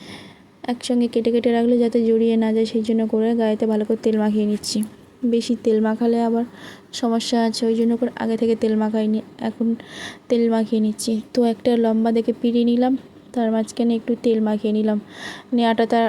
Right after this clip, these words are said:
আটাটার গায়ে একটু তেল মাখিয়ে নিলাম, নিয়ে এইভাবে লম্বা করে করে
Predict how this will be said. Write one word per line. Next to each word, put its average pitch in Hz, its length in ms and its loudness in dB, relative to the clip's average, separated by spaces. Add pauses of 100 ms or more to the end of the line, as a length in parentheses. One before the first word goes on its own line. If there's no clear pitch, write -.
আটাটার 233 400 -2
গায়ে 233 180 2
একটু - 140 -8 (100)
তেল 233 180 2
মাখিয়ে 233 260 0
নিলাম, 254 200 2 (100)
নিয়ে 226 140 0 (140)
এইভাবে 226 300 2 (100)
লম্বা 214 260 0 (100)
করে 226 240 0
করে 247 160 2